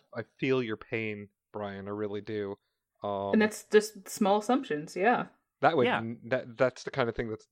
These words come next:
Speaker 1: that nags at you for a long time. Just
Speaker 3: Oh, it, it
Speaker 2: Mm-hmm.
Speaker 3: definitely, it definitely got, got to me. And I did a whole lot of the,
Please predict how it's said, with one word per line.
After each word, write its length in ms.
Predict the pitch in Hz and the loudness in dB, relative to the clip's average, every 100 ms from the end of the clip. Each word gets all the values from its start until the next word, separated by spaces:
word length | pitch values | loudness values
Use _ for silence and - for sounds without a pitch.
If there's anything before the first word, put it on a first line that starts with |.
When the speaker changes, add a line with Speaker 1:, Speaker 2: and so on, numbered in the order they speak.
| - | -2
Speaker 1:
that 200 | 117 104 | 0 0
nags 420 | 113 110 113 110 | -2 -2 -2 -2
at 180 | 107 104 | -4 -4
you 140 | 107 | -8
for 160 | - 113 | -6 -4
a 80 | 104 | -4
long 400 | 104 107 101 101 | -2 -2 -4 -8
time. 460 | - 107 101 98 104 | -8 -8 -8 -12 -12
Just 220 | 101 - _ | -12 -14 _
Speaker 3:
Oh, 460 | 160 175 170 98 92 _ _ - | -4 0 0 -2 -8 _ _ -6
it, 200 | 175 180 | 0 0
it 40 | - | 0
Speaker 2:
Mm-hmm. 220 | 156 214 - _ _ - | -2 0 -2 _ _ -2
Speaker 3:
definitely, 800 | 196 190 170 160 151 127 127 120 123 | 0 2 0 -2 -2 0 0 -2 -4
it 260 | 131 113 | -6 -6
definitely 440 | 165 156 165 143 131 | -4 -4 -2 -4 -2
got, 300 | 135 135 - - 127 | -2 -4 -8 -18 -14
got 220 | 135 143 | -12 -8
to 80 | 143 | -6
me. 120 | 117 | -2
And 100 | 123 | 2
I 80 | 123 | 0
did 240 | - 160 | 2 2
a 80 | 151 | 4
whole 200 | - 135 | 2 0
lot 200 | 123 123 | 2 4
of 180 | 127 117 | 2 2
the, 280 | 107 104 | 0 2